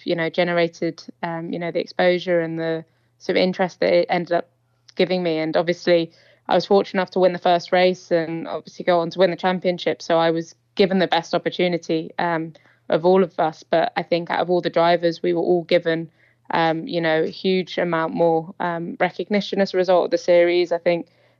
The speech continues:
the interest in it was far greater than I could have ever anticipated, like I said. So, yeah, I mean,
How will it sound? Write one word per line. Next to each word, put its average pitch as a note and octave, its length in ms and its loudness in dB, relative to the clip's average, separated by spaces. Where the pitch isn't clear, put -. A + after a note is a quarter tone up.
the G3 160 6
interest G3 380 0
in F3+ 100 2
it D#3+ 140 -2
was E3 340 -8
far F#3+ 240 4
greater F3 320 0
than E3 160 -2
I D#3+ 120 -2
could E3+ 220 -2
have E3 120 -2
ever E3 200 0
anticipated, E3+ 640 -4
like E3 240 -4
I E3+ 40 -2
said. F3 360 -2
So, E3+ 320 0
yeah, G3 280 2
I F#3 120 -2
mean, F3+ 320 -2